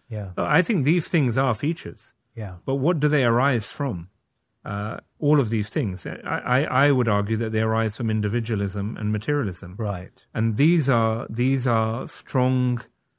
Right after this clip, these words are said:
Speaker 2: characteristics or traits of capitalism, the secular liberal way of life.
Speaker 1: Mm.
Speaker 2: That's what I would say.
Speaker 1: Yeah.
Speaker 2: Nobody, nobody equates, uh, individualism, um, or materialism with Islam.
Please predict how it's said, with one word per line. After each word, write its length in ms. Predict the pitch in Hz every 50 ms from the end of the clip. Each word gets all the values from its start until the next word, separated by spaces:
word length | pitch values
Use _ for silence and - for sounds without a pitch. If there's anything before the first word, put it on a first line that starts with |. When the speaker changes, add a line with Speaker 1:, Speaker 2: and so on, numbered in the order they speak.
| _ _ _ _ _ _ _
Speaker 2:
characteristics 1080 | - - 127 120 120 120 - - 120 110 123 139 - - - - 104 95 - - -
or 120 | 110 101 98
traits 760 | - - - - 127 110 104 104 - - - - - - - _ _ _ _ _ _ _ _ _ _ _ _
of 520 | - 117 113 113 110 110 110 107 113 123 - _ _ _ _ _ _ _
capitalism, 760 | - - 135 151 - 170 135 120 107 98 92 87 95 87 87
the 80 | 92 98
secular 540 | - - 131 123 - - 131 117 110 110 107
liberal 360 | 107 117 110 107 117 113 110
way 140 | 113 117 113
of 120 | 110 104
life. 340 | 139 170 156 110 - - -
Speaker 1:
Mm. 140 | 131 123 110
Speaker 2:
That's 220 | 117 - - -
what 100 | 135 113
I 80 | 113 117
would 140 | 113 113 110
say. 320 | - 185 175 131 101 101 - _ _
Speaker 1:
Yeah. 240 | 120 113 107 98 87 - _ -
Speaker 2:
Nobody, 680 | 123 139 170 190 185 170 135 120 110 110 104 110 127 -
nobody 540 | 127 139 165 180 185 143 120 107 107 101 98
equates, 600 | - - 113 101 101 104 - - - - - - _ _ _ _ _ _ -
uh, 200 | - 101 107 - -
individualism, 960 | - 120 117 110 98 117 127 113 107 110 98 98 90 - - 92 98 - 135 - _ _ _ _ _ _ _
um, 720 | - 104 101 101 98 98 98 95 98 95 98 98 104 107 - _ _
or 80 | 113 110
materialism 600 | 113 107 - - 135 135 123 113 107 98 117 110
with 120 | 110 110
Islam. 360 | 110 - - 175 160 104 87